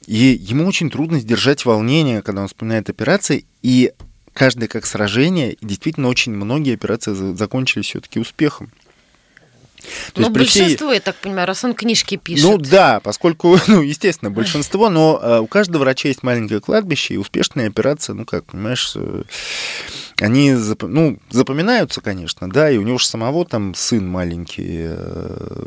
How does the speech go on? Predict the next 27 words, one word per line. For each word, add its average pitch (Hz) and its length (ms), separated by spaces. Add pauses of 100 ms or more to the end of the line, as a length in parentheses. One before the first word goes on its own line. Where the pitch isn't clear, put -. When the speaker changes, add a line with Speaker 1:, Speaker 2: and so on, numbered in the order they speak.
(160)
Speaker 1:
ну, 139 160
как 135 240
назло, 104 400
да, 107 180
он 101 120
был 95 120
ещё 92 200
молодым 95 360
врачом, 196 580 (200)
э, - 40
у 92 120
него 101 200
родился 98 420
сын, 185 320
и - 40
там 98 200
через - 560 (420)
буквально 110 380
несколько 95 320
месяцев 139 380
выяснилось, 90 280
что - 160
ему 92 140
нужна 92 640 (420)
операция 90 420
на 90 140
мозге. 87 320